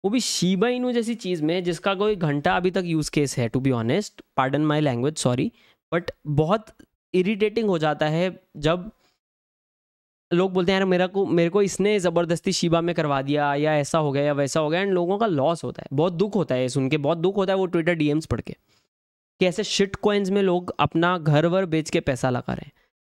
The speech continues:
तो वो एक इमोशनल टॉपिक है मेरे लिए personally, because this is ridiculous। ये पूरे क्रिप्टो का नाम खराब करता है ये चीज़।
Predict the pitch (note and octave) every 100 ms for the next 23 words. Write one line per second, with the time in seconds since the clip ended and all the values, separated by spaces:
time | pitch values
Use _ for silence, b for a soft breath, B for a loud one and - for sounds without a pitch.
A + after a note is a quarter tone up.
0 | _ G3+ G3 - E3+ G#3 G#3+ A3+ G3 F3+
1 | G#3 G#3+ F3+ D3+ E3 B2+ B2 B2 C3 B2+
2 | C#3 - G#3 G#3+ A3 A#3 F3+ _ _ _
3 | _ - F#3+ C4 A3 G#3+ F#3 F#3 E3+ B2+
4 | D#3+ G3+ G#3+ F#3 D#3+ A3 A3+ D#3 E3 D#3+
5 | C#3+ C3+ - C#3 B2+ A2+ B2+ - -